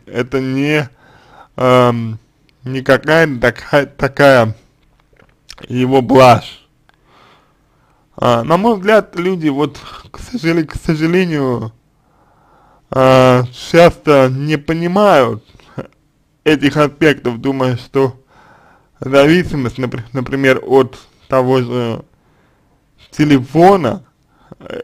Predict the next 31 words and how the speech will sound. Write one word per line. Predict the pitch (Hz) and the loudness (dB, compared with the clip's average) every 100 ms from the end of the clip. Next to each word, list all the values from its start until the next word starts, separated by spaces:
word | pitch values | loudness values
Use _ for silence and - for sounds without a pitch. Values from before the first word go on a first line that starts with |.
| _ | _
это | - 156 160 143 120 104 104 - | -4 0 2 4 4 0 -8 -4
просто | 139 131 - 139 | -2 -2 -2 0
игра | 139 147 165 165 127 | 0 2 4 4 4
и | 110 120 123 110 80 - 151 _ - | 2 -2 -4 -6 -8 -14 -20 _ -14
не | 123 | -10
более | 117 120 120 117 | -6 -2 0 -2
того. | 113 127 117 - - _ _ _ _ _ | -2 -4 -4 -6 -12 _ _ _ _ _
Вот. | 107 110 - | -14 -14 -10
То | 117 | -10
есть | 117 | -6
это | 151 143 | -6 -6
просто, | 110 139 135 127 | -6 -4 -4 -4
ну, | 120 113 | -6 -6
какой-то, | - 202 - 127 - | -10 -16 -12 -12 -8
знаете, | 127 123 - | -8 -6 -10
к-, | - - _ | -16 -20 _
какая-то, | - 123 117 - 123 - 135 _ _ _ _ _ - - _ _ _ _ _ | -4 0 0 -2 -8 -10 -14 _ _ _ _ _ -20 -20 _ _ _ _ _
м, | - - - - - - 127 | -20 -20 -20 -20 -18 -8 4
блажь | 151 170 151 - - _ - | 8 8 6 -2 -18 _ -20
человека, | - - 131 123 113 58 57 | -12 -2 0 2 0 -4 -8
да, | 220 123 - | -6 -6 -8
и, | - - - 92 90 - - - _ - | -10 -14 -16 -16 -16 -18 -20 -20 _ -8
и | 120 101 82 - - | -8 -6 -10 -12 -16
все. | - - 123 98 - - _ _ _ _ _ _ _ _ _ _ _ _ _ | -18 -6 -4 -4 -8 -20 _ _ _ _ _ _ _ _ _ _ _ _ _
Вот. | - 117 - | -8 -8 -6
На | 151 175 | -6 -6
самом | - 208 139 | -4 -4 -2
деле | 151 139 117 | -2 0 -2
это | - | -2
не | 117 | -10
так. | 104 107 98 - | -8 -10 -12 -18